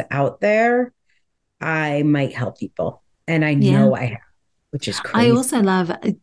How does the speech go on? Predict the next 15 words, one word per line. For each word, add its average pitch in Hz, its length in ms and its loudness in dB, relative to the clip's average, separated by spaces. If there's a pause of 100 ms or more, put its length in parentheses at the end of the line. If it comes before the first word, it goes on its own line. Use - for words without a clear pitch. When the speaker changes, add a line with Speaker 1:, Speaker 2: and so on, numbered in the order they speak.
Speaker 2:
takeaway, 208 560 0
quick 294 320 -6
sidebar 175 560 -2
takeaway 165 380 0
for - 120 -6
everyone 165 400 -2
listening. 160 460 0 (360)
You 214 180 4
have 247 280 0
the 226 100 2
option 220 360 -2
to 170 80 -2
turn 175 260 0
off 170 140 -4
comments. - 640 -4